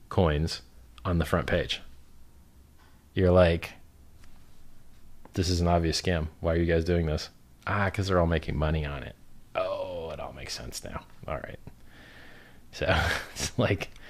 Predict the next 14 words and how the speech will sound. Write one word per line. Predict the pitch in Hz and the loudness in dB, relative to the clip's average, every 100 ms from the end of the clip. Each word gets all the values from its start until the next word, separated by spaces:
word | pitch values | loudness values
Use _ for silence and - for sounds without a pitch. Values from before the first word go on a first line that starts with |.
| - - - - - - | -16 -16 -18 -20 -20 6
He-, | 117 120 | 10 10
Hex | - 120 - | 10 8 10
has | 113 92 | 6 8
had | 101 95 | 8 10
a | |
hundred | 87 101 101 | 8 8 6
percent | 101 - 85 | 6 6 6
uptime, | 80 - 76 - - - - - - - - - - - | 4 2 -4 -4 -12 -20 -20 -20 -20 -20 -20 -20 -20 -6
while | 101 95 | 6 8
other | 90 95 98 | 10 10 8
currencies | 95 90 - 92 | 8 4 4 2
have | 90 85 | 2 2
been | 82 | 2
hacked. | 82 85 85 - | 4 6 4 2